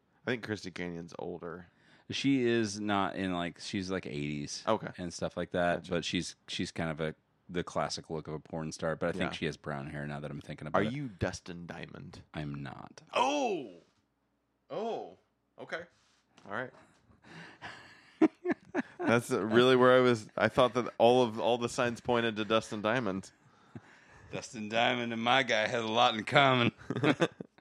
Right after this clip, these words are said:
Speaker 2: Uh, then my last one is, are you Linda Lovelace?
Speaker 1: No.
Speaker 2: I don't know who that person is,
Speaker 1: I think
Speaker 2: so that's
Speaker 1: she's
Speaker 2: why I was
Speaker 1: older.
Speaker 2: guessing. Okay, I didn't
Speaker 1: I
Speaker 2: know.
Speaker 1: think she's older as well.
Speaker 2: All right.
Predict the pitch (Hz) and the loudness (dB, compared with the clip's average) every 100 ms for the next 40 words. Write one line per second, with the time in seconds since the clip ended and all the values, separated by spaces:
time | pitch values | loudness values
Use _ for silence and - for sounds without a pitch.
0 | - - - - - _ - - - - | -20 -20 -20 -20 -20 _ -20 -20 -20 -12
1 | 92 92 92 92 90 90 90 90 - - | -2 2 4 4 4 2 2 0 -4 -6
2 | 87 87 87 87 92 98 - 87 85 85 | -2 0 0 2 2 2 0 -2 -2 -4
3 | 90 85 82 82 82 82 82 82 85 82 | 0 0 2 0 0 0 -2 -2 -4 -6
4 | - 90 85 82 82 87 87 87 82 80 | -4 0 0 0 -2 0 2 2 4 4
5 | 98 71 62 - - - _ _ _ _ | 2 0 -8 -6 -6 -8 _ _ _ _
6 | - 92 95 60 - _ - - 80 60 | -12 -4 -4 -4 -10 _ -12 -4 -2 -2
7 | 76 - 71 - 80 - 69 65 - 98 | -4 -4 -6 -8 -12 -14 -14 -10 -6 -6
8 | 78 85 73 69 85 - - 87 - 67 | -6 -6 -6 -6 -8 -10 -12 -10 -6 -6
9 | 71 52 76 92 82 78 78 73 90 87 | -6 -8 -8 -8 -8 -10 -8 -8 -10 -12
10 | 90 _ - 113 85 | -14 _ 0 2 2